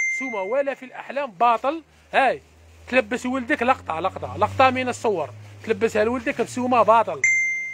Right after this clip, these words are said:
داك نوريو لك الموديل وشوفه بعينك. وسومه كاع في المصغالين كومبلي وروح نقول لك سومه تاعها شحال. فيستا باركا،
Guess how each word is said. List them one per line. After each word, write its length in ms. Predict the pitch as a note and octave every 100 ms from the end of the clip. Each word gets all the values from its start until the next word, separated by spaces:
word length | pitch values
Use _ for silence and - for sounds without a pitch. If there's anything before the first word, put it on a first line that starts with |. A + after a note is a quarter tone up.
| -
داك 140 | G#3
نوريو 260 | A#3+ A3+ A3
لك 160 | G#3+ G#3
الموديل 420 | G3+ G3+ G#3 B3+
وشوفه 260 | - G#3+
بعينك. 360 | G3 F#3 F3+ D3 - - - -
وسومه 520 | E3+ G3 C#4 C#4+ C#4+
كاع 140 | B3 B3+
في 60 |
المصغالين 460 | C#4 C#4 B3+ C4+ C4+
كومبلي 320 | C4+ C#4 D4
وروح 180 | D4+ C4
نقول 200 | B3+ B3+
لك 60 | A#3+
سومه 240 | B3+ A#3
تاعها 220 | A3 G3+
شحال. 280 | F#3 C3 B2 - - - - _ _ -
فيستا 280 | B3+ - B3
باركا، 500 | - B3+ - B3